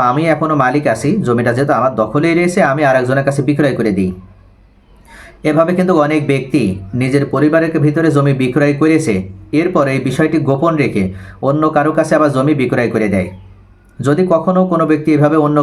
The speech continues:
কারোর কাছে বা পরবর্তীতে বাইরে কোনো ব্যক্তির কাছে জমি বিক্রয় করে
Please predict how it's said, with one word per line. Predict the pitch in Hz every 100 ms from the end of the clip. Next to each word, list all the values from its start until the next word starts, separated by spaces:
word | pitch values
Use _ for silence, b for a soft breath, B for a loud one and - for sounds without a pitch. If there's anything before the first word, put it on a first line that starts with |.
| 139
কারোর | 135 147
কাছে | 151 147 151
বা | 143
পরবর্তীতে | 139 139 143 135 123
বাইরে | 123 147 147
কোনো | 143
ব্যক্তির | 123 120 147 143
কাছে | 139 147 139 - B B B B 117
জমি | 131 123
বিক্রয় | 131 139 147 147
করে | 147